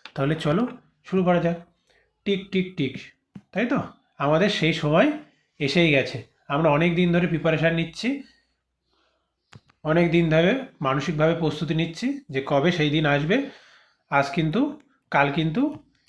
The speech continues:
সেই দিন আসন্ন, তাই তো? আগামীকাল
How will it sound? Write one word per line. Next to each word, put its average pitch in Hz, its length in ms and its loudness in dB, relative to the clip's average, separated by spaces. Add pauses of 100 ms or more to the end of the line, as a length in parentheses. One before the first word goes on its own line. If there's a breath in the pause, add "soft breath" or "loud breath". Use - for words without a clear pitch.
(140)
সেই 151 180 2
দিন 202 160 2 (460)
আসন্ন, 131 280 -2 (100)
তাই 269 180 2
তো? 202 60 0 (680 soft breath)
আগামীকাল 147 500 2